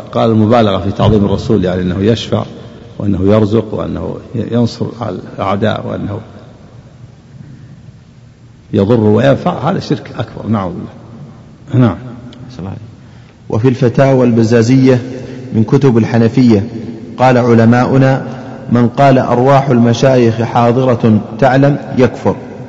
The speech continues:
Speaker 1: نسأل الله العافية.
Speaker 2: وقال الشيخ صنع الله الحلبي الحنفي.
Speaker 1: هذا الأحناف،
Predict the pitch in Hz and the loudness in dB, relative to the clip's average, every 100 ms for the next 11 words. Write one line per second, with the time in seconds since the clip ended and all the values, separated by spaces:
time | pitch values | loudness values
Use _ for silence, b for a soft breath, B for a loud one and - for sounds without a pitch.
0 | - - 92 87 92 92 95 90 - - | -14 -8 -6 -6 -8 -10 -14 -16 -20 -20
1 | - - - - 110 120 139 139 120 - | -20 -20 -20 -8 -2 0 2 4 4 2
2 | 139 135 113 123 123 135 123 - 127 120 | 2 0 -4 -2 0 2 2 0 0 2
3 | 127 123 95 110 - 117 110 104 - 113 | 2 0 -2 0 2 0 0 -4 0 2
4 | 131 127 113 - 131 113 | 2 0 -4 -2 0 0